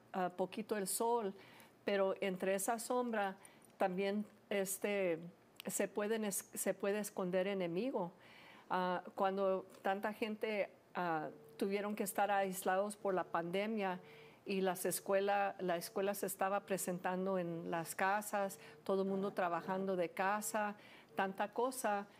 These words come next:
Allí también se metió el enemigo, porque,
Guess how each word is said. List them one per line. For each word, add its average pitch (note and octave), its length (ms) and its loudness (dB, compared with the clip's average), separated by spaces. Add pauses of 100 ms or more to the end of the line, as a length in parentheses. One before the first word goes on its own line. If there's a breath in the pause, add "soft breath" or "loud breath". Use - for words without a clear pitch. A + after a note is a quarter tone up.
(380 loud breath)
Allí G3+ 320 0
también A#3 560 -2 (200)
se - 180 -2
metió G#3 600 -2 (180)
el G3 160 2
enemigo, F#3+ 640 0 (500 loud breath)
porque, G3 500 0